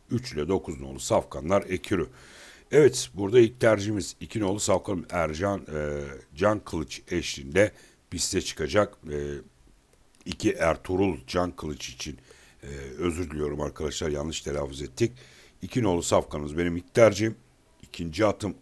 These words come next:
on bir nolu safkanım Emircan Avşar eşliğinde. Üç nolu safkanımız Ekürler ve de bir nolu safkanımız Enes Bozdağ'la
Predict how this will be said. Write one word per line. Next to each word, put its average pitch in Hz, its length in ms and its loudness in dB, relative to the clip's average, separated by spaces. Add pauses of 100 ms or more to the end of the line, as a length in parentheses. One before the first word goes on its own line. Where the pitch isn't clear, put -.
on 104 240 0
bir 85 80 -2
nolu 78 180 -4
safkanım 78 500 -4 (880)
Emircan 82 500 -4
Avşar 80 400 -2
eşliğinde. 107 560 0 (680)
Üç 120 340 2
nolu 92 260 2
safkanımız 80 640 -2
Ekürler 110 580 2 (480)
ve 104 140 4
de 80 140 2
bir 101 180 4
nolu 73 240 -6
safkanımız 80 560 -2
Enes 80 360 -2
Bozdağ'la 82 680 4